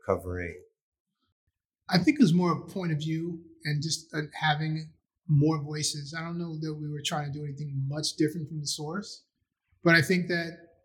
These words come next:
Speaker 2: there just needed to be, if there's Coca-Cola, there needs to be Pepsi, and there needs to be more voices. And so I don't think what we were doing was that radical, but I think it was important in that we offered up a different perspective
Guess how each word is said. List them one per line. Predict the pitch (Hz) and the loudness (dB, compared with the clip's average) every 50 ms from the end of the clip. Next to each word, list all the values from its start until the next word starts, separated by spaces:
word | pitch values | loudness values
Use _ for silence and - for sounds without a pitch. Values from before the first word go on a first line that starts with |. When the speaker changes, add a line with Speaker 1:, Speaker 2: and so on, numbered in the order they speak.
| _ _ _ _ _ _ _ - | _ _ _ _ _ _ _ 4
Speaker 2:
there | 160 156 | 6 6
just | 170 170 180 | 6 6 6
needed | 180 180 180 175 180 | 6 6 4 2 0
to | 175 | -2
be, | 170 175 175 175 170 - - | -2 -2 -2 -4 -4 -8 -10
if | - 151 135 | -10 -6 -2
there's | 175 165 160 156 - - - - _ _ _ _ - | 0 0 0 0 -4 -6 -8 -12 _ _ _ _ 2
Coca-Cola, | - 175 170 180 175 - 190 170 170 180 185 185 170 | 4 4 4 4 0 -2 -2 -2 -2 -2 -4 -4 -4
there | 156 151 | -4 -4
needs | 156 160 156 147 - | -4 -4 -4 -6 -6
to | 165 | -8
be | 151 | -8
Pepsi, | - - 156 156 - - 180 175 165 | -6 -6 -6 -6 -6 -6 -6 -6 -4
and | 156 | -4
there | 151 156 | -6 -4
needs | 156 156 156 156 - | -4 -4 -4 -6 -6
to | - 170 | -6 -6
be | 160 | -4
more | 160 156 151 151 | -4 -4 -4 -4
voices. | 160 185 202 185 - 151 143 135 - | -4 -4 -4 -4 -4 -6 -10 -12 -10
And | 156 147 135 | -10 -8 -8
so | - 165 151 147 143 - _ _ _ _ _ _ _ _ _ _ _ _ _ _ _ _ _ _ _ 165 | -8 -8 -10 -10 -12 -16 _ _ _ _ _ _ _ _ _ _ _ _ _ _ _ _ _ _ _ 8
I | 180 202 | 10 10
don't | 214 208 - | 10 8 6
think | 220 190 175 | 4 2 2
what | 170 165 | 0 0
we | 170 165 | 0 2
were | 160 151 | 2 2
doing | 139 175 175 170 160 | 2 2 0 0 0
was | 151 143 135 | -2 -4 -4
that | - 156 151 147 139 | -4 -4 -4 -4 -4
radical, | 147 156 175 202 214 180 - 147 143 143 147 143 - | -4 -2 0 0 -2 -2 -4 -8 -10 -10 -12 -12 -12
but | 151 151 | -12 -10
I | 151 147 | -10 -8
think | 131 175 165 151 156 | -6 -4 -4 -4 -4
it | 160 156 | -4 -4
was | 156 143 147 | -4 -4 -6
important | 147 135 - 208 202 190 175 175 160 | -6 -6 -4 -2 -2 -2 -2 -2 -2
in | 156 156 | -2 -2
that | 156 151 151 156 - _ - | -2 -4 -6 -10 -12 _ 4
we | 160 175 | 6 6
offered | 180 180 180 175 - 180 175 | 6 6 2 0 0 -4 -4
up | 170 165 - - 175 | -4 -6 -8 -8 -8
a | |
different | 143 135 170 160 - 160 - | -4 -2 -2 -2 -2 -4 -8
perspective | - 151 - - 170 160 143 - 147 139 | -8 -12 -8 -6 -4 -4 -4 -6 -10 -14